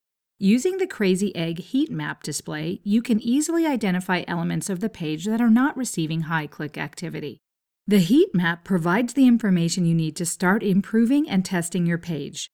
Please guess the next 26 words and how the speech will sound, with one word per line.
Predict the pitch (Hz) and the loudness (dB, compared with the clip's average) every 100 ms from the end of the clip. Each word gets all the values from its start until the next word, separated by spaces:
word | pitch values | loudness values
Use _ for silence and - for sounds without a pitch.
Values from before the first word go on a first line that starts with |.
| _ _ _ - | _ _ _ -4
What | 175 202 294 - | 2 4 4 0
traffic | 233 185 180 190 | 2 2 0 -4
sources | - 170 165 180 170 | -4 -4 -2 -2 0
contribute | 202 180 311 269 190 - | 2 4 2 2 0 2
to | 196 | 0
a | 185 | 2
high | 175 165 | 0 -2
bounce | 165 170 185 185 165 | 0 0 0 -2 -6
rate? | - 135 - _ _ _ | -12 -14 -20 _ _ _
The | 185 196 | -4 2
easiest | 214 247 320 311 | 4 4 4 4
way | 226 214 | 4 4
to | 196 | 2
determine | 165 151 226 320 262 151 | -2 0 2 4 4 2
this | 156 - | -4 -6
is | 226 208 | -2 -2
to | 226 | -2
dive | 165 185 208 285 | 0 0 2 2
into | 269 226 | 0 0
your | 202 190 | 2 0
analytics | 185 170 180 170 165 165 | 0 -2 0 0 -2 -6
software | - 151 147 160 147 | -6 -6 -6 -10 -10
to | - | -8
see | 170 - 285 | -6 -2 0
what | 277 208 208 | 0 0 -2
networks, | 185 170 151 147 - | -4 -6 -10 -10 -14